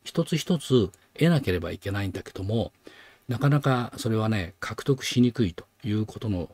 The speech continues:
お、であればですね、その時に政治力のある政治家、ね、これを使えば一番簡単なんですよ。ね。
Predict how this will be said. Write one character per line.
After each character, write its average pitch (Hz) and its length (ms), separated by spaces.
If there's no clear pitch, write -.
お、 90 360
で 98 100
あ 98 100
れ 98 100
ば 92 100
で - 60
す - 180
ね、 90 240
そ - 200
の 143 100
時 123 260
に 95 300
政 156 460
治 170 80
力 139 240
の 90 180
あ 95 60
る 90 60
政 95 340
治 101 100
家、 95 200
ね、 113 200
こ 156 200
れ 180 120
を 180 140
使 160 300
え 120 100
ば 90 320
一 - 240
番 120 200
簡 107 240
単 95 260
な 87 120
ん 87 60
で - 100
す - 180
よ。 - 60
ね。 104 220